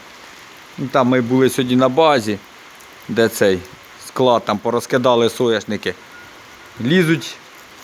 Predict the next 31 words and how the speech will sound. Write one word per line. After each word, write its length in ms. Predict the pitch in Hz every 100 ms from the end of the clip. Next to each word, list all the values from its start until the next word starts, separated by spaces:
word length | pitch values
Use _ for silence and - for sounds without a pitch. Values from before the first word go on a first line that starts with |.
| - - -
аж 180 | 151 135
бігом. 600 | 113 151 107 110 92 90 - - -
І 60 | 113
температури 640 | 120 113 135 127 165 143
їм 180 | 131 120
хватає. 640 | 123 117 - 104 95 92 87 - - - - - - - - -
Ну, 60 | 139
просто 320 | 185 175 190
соняшники 580 | - 214 190 165 170 175
ми 140 | 175
сіяли 480 | - 202 185 165 143
завжди 340 | - 131 135
перві. 580 | 120 151 135 113 107 101 95 - - - - -
Щось 320 | 185 175 -
от, 340 | 214 220 - 143 -
от 280 | 220 220 - 135
нам 240 | 160 147
хуже 460 | - 190 139 120 95 -
показалося. 720 | - 113 127 110 104 101 110
Лучше 320 | 156 226 - 160
його 220 | 139 131
посіяти. 580 | 139 120 - 110 101 101
То 120 | 110
двадцять 320 | 131 170 -
п'ятого 400 | 196 170 151 139
квітня 460 | 113 117 98 90 95
починаємо. 500 | 98 107 107 98 104
Двадцять 240 | 127 135
другого, 300 | 202 214 170
двадцять 280 | 135 131 -
п'ятого 500 | 185 185 165 143